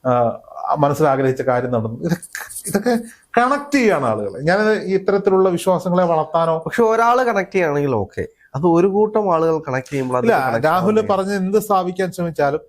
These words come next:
Speaker 1: ഞാൻ അതിനെ അതായിട്ട് കണക്കാക്കുന്നില്ല. എല്ലാം സമയം, അതാത് സമയങ്ങളിൽ നടക്കുമെന്ന്, അതാണ്. അല്ലാതെ അത് രാമായണമോ മഹാഭാഗവതോ ബൈബിളോ ഖുർആനോ ഒന്നുമല്ല. ആത്മാക്കൾ പറയാൻ ബാക്കി വെച്ചതെന്ന് പറയുന്നത് രോഹിത് എന്ന് പറയുന്ന മാധ്യമ പ്രവർത്തകന്റെ ജീവിതത്തിലുണ്ടായ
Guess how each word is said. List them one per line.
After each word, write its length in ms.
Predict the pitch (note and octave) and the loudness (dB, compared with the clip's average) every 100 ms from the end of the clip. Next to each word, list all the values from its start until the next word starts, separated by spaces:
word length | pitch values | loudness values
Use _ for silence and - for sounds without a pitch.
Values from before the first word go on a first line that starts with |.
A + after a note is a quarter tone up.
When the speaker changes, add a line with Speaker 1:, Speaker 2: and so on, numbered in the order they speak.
| - | -4
Speaker 1:
ഞാൻ 180 | F3 G3 | -2 0
അതിനെ 300 | F3+ F3 F#3 - _ - | -2 -4 -8 -12 _ -4
അതായിട്ട് 380 | D#3+ E3 E3 F3 | -2 0 -2 -6
കണക്കാക്കുന്നില്ല. 760 | - - E3 D#3 C3+ A#2 G#2+ A2 _ - - | -8 -6 -4 -2 -4 -6 -8 -8 _ -10 0
എല്ലാം 360 | A3 C4 B3+ - _ - | 2 2 0 -8 _ -8
സമയം, 420 | - E3+ G3 G3 | -2 0 2 2
അതാത് 400 | F3 F#3 F#3 F#3+ | 2 2 2 0
സമയങ്ങളിൽ 460 | E3 E3 E3 D#3+ D#3+ | -2 -2 0 0 0
നടക്കുമെന്ന്, 520 | C#3+ C#3 - D3 B2+ A#2 | 0 -2 -2 -4 -4 -8
അതാണ്. 380 | A#2 A2+ A#2 A#2+ | -6 -4 -4 -2
അല്ലാതെ 380 | B2 C3+ C#3 C3+ - _ - | 0 2 0 -2 -14 _ -2
അത് 240 | A#2+ A#2+ C#3+ | 0 2 2
രാമായണമോ 580 | B2 C#3 D#3 D#3 D#3 | 2 0 2 0 0
മഹാഭാഗവതോ 800 | D3 B2+ C#3+ C#3 C#3 C#3 C3+ C3+ | 0 0 0 2 0 -2 -4 -4
ബൈബിളോ 380 | C3 B2+ B2+ C3 A#2 | -2 -2 0 -2 -4
ഖുർആനോ 300 | B2 A#2+ A#2 | -2 -2 -2
ഒന്നുമല്ല. 300 | A2 A#2 _ - | -12 -16 _ -20
ആത്മാക്കൾ 460 | - - D3 D3+ D3+ | -10 -2 0 0 0
പറയാൻ 220 | D3 C#3+ | -2 -2
ബാക്കി 260 | C#3 C3 C#3 | -2 -4 -4
വെച്ചതെന്ന് 360 | C3 C3 C3 | -6 -6 -6
പറയുന്നത് 340 | A#2 A#2 B2 C3+ | -8 -10 -8 -2
രോഹിത് 320 | A#2+ A#2 B2 | 0 0 0
എന്ന് 140 | C3+ B2+ | -2 0
പറയുന്ന 240 | B2 B2 | 0 -2
മാധ്യമ 360 | A#2+ A#2 A#2+ A#2+ | -2 -2 -4 -8
പ്രവർത്തകന്റെ 600 | A#2 A#2 A2+ A#2 A#2 A2+ | -2 -2 -2 -8 -8 -8
ജീവിതത്തിലുണ്ടായ 800 | A2 A#2 A#2 A#2+ A#2+ A2+ A#2 D3+ | -4 -2 -2 -4 -4 -2 0 0